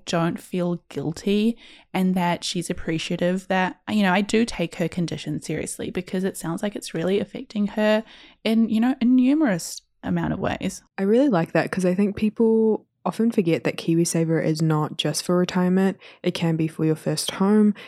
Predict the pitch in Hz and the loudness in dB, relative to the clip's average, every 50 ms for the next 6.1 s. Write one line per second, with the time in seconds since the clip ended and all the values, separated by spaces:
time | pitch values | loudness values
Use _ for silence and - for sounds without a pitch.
0 | - - - 196 190 - 214 190 190 185 180 175 170 170 165 160 160 160 156 160 | -14 -2 -2 -2 0 2 0 2 2 2 2 2 2 2 2 2 2 0 0 0
1 | 165 - - 156 160 156 151 160 - 180 165 165 170 170 165 - - 175 160 - | -2 -2 -2 -2 0 -2 -2 -2 -4 -4 -4 -2 -2 -2 -2 0 0 -2 -2 0
2 | - 165 165 156 - - 175 165 160 165 165 - 175 165 - - 170 165 - - | -2 -2 -2 -2 -4 -4 -4 -2 -2 -2 -2 -4 -4 -8 -6 -6 -6 -6 -6 -6
3 | 175 180 185 - - - - - - - - - - - - - - - 180 196 | -8 -6 -6 -6 -6 -8 -8 -6 -6 -4 -4 -4 -4 -6 -6 -6 -4 -2 -2 -2
4 | 208 196 _ - - - - _ - 196 196 202 202 - - 240 226 208 180 170 | -2 -4 _ -12 -20 -20 -16 _ -2 0 0 0 0 0 0 2 2 2 2 2
5 | 170 165 165 160 - 165 160 160 170 165 165 160 160 156 156 156 160 165 180 190 | 2 2 0 0 0 -2 -2 0 0 0 0 0 0 0 0 0 2 2 2 2
6 | 208 214 | 2 0